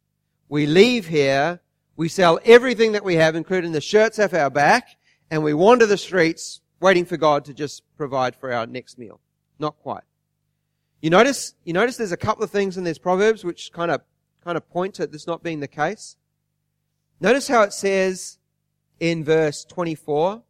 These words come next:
that one withholds what he should give. You notice a little bit later on when it talks about the grain, it says, "Blessing is on the head of him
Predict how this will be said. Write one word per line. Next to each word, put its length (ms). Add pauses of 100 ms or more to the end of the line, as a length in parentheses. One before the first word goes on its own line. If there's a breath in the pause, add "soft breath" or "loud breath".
(880)
that 240
one 540
withholds 960 (540)
what 320
he 280
should 460
give. 400 (1040)
You 100
notice 240
a 60
little 220
bit 80
later 180
on 140
when 80
it 60
talks 180
about 180
the 60
grain, 520
it 140
says, 480 (640)
"Blessing 400
is 100
on 120
the 80
head 280
of 120
him 420